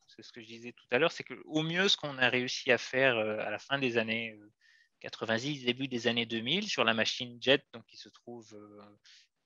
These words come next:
en Angleterre, à côté d'Oxford. Au mieux, on a produit seize mégawatts de puissance à l'intérieur du plasma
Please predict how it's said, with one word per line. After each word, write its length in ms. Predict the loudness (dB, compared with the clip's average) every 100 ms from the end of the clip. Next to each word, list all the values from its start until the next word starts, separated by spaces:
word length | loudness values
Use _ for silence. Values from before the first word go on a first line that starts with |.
| -8
en 100 | -6
Angleterre, 480 | -4 -2 2 4 4
à 140 | 0
côté 260 | -2 -8 -6
d'Oxford. 580 | -8 -8 -2 0 0 -4 -10 -16 _
Au 100 | -4
mieux, 320 | -2 2 4
on 160 | 4 4
a 80 | 2
produit 640 | 2 0 0 -2 -2 -6
seize 440 | -6 6 6 6 2
mégawatts 580 | 0 4 4 4 2 _
de 100 | -16 -16
puissance 480 | -20 -12 -4 -2 -2
à 80 | -4
l'intérieur 440 | -4 0 2 4
du 120 | 0 -4
plasma 560 | -8 -8 -4 2 2